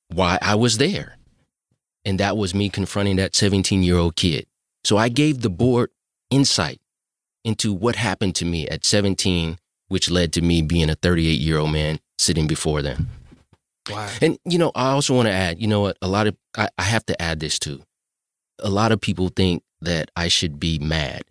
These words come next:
Speaker 1: at the system and law enforcement. I'm
Speaker 2: I'm
Speaker 1: not.
Speaker 2: one of 'em.
Speaker 1: I'm
Speaker 2: I,
Speaker 1: not.
Speaker 2: I'm one of 'em.
Speaker 1: <laughs> E,
Speaker 2: I'm gonna
Speaker 1: I'm
Speaker 2: be
Speaker 1: not.
Speaker 2: real. I'm mad. <laughs> You know
Speaker 1: Listen,
Speaker 2: what I'm saying?
Speaker 1: I, I say this with conviction. I don't harbor any animosity towards the system or corrections,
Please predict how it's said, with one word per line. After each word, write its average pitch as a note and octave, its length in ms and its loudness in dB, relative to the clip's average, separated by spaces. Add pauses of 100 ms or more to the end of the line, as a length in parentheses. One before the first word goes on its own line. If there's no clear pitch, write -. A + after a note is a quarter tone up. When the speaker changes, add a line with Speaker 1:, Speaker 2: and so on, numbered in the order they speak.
(520)
Speaker 1:
at D#2+ 180 -12
the D#2 80 -6
system D2+ 580 -4
and D2 160 -10
law D#2 220 -2
enforcement. D2 640 -6 (520)
I'm C#3+ 100 -2
Speaker 2:
I'm D#3+ 100 2
Speaker 1:
not. D3 80 -2
Speaker 2:
one C#3 180 0
of C3 140 -2
'em. C#3+ 160 -8 (160)
Speaker 1:
I'm A#2+ 100 4
Speaker 2:
I, B2+ 40 4
Speaker 1:
not. C3+ 200 2
Speaker 2:
I'm C#3+ 100 -6
one C3 200 -2
of B2+ 160 0
'em. - 80 -8
Speaker 1:
<laughs> - 40 -6
E, A#2+ 60 0
Speaker 2:
I'm A2 80 0
gonna C3+ 200 -2
Speaker 1:
I'm A2 100 0
Speaker 2:
be A#2+ 40 2
Speaker 1:
not. B2 160 2
Speaker 2:
real. - 120 -2
I'm F3+ 200 0
mad. C#3 400 -2
<laughs> F3 140 -12
You G#3+ 60 0
know G#3 60 4
Speaker 1:
Listen, G#3 200 -2 (160)
Speaker 2:
what G#3 40 -2
I'm G#3 60 -4
saying? G#3 180 -4 (180)
Speaker 1:
I, A2+ 240 -2
I A2+ 100 -2
say B2 280 0
this A2 220 -2
with G2+ 120 -6
conviction. F#2+ 560 -2 (240)
I A2 80 2
don't A2+ 340 2 (160)
harbor G2+ 400 0
any A2 240 2
animosity F#2+ 680 2
towards E2+ 460 -4
the E2 80 -6
system E2+ 580 0 (260)
or D#2+ 120 -4
corrections, E2 840 0